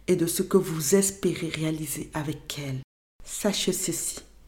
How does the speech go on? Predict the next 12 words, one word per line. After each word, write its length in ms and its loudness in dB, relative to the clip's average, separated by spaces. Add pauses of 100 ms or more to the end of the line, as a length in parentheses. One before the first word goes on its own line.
(220)
se 180 2
créer, 680 4
se 180 -2
bâtir 840 4 (240)
une 120 2
image 360 0
de 80 2
marque 420 -4 (240)
commerciale 640 -2 (360)
prend 360 -6
du 160 -10
temps, 320 -10